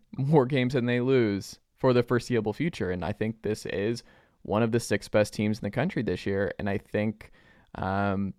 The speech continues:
that's not gonna change, uh, for the remainder of the year. Like, I, I, it's funny, like, you just have to, I wonder which game it just clicks for the final holdouts of, like,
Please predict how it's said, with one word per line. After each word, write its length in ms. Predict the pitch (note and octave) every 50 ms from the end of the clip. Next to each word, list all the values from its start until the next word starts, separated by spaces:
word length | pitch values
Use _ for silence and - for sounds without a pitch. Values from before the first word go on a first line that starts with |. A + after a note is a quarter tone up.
| _ -
that's 220 | A2+ A2+ - -
not 200 | B2+ B2 A#2+ -
gonna 180 | - C3+ C3 A#2
change, 580 | - - G#2+ B2+ E3 C#3+ - - - - - _ _ _ -
uh, 260 | - G#2+ G#2 G2+ G2+
for 100 | G2+ -
the 80 | - A2
remainder 200 | G#2+ A2 A#2 A#2+
of 80 | A#2+ A2
the 60 | A#2
year. 260 | A#2+ - - - -
Like, 260 | - - D2+ - - -
I, 160 | - G#2+ - -
I, 140 | - B2+ A2+ - _ - - - - -
it's 180 | D#3 D#3 - -
funny, 260 | - E3 D#3+ C3 G2+
like, 180 | F#2+ G#2 -
you 80 | B2 B2
just 140 | A2 C#3+ -
have 200 | - C3+ C3 -
to, 220 | - C3+ A2+ G2
I 60 | -
wonder 260 | A#2+ C3 C#3+ D3+ D#3+ C#3+
which 300 | B2+ A#2+ B2+ B2 - -
game 260 | A2+ G#2+ G2+ G#2 G2
it 80 | E2
just 240 | - - A#2 - -
clicks 320 | - - B2+ G#2+ F#2+ - -
for 120 | - -
the 80 | G#2 G2
final 360 | - - G#2 G2+ G2 G2 G2
holdouts 600 | G2+ - G#2+ G2 G2 F#2+ F#2 F2 E2 - - -
of, 100 | G#2+ G2
like, 440 | G2+ G2+ F#2 F2+ D2+ - - - -